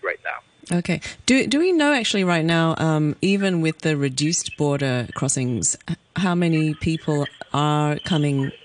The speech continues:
Speaker 2: in and out to the mainland
Speaker 1: Well,
Speaker 2: each day?
Speaker 1: from last, last night's figures,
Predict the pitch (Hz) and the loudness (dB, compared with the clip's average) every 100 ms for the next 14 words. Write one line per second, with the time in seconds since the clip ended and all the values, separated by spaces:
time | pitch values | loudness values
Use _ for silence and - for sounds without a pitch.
0 | - 151 151 147 139 139 - - - - | -6 0 2 2 2 0 -2 -8 -12 -20
1 | - - - 160 143 139 135 131 127 175 | -16 -6 -2 0 0 0 0 0 2 0
2 | 170 - 156 151 180 202 - - _ _ | 0 -2 -4 0 0 -2 -8 -20 _ _
3 | 147 160 185 - _ 147 156 156 _ _ | -6 -4 -4 -10 _ -14 -10 -10 _ _
4 | 175 165 110 98 | -8 -8 -8 -12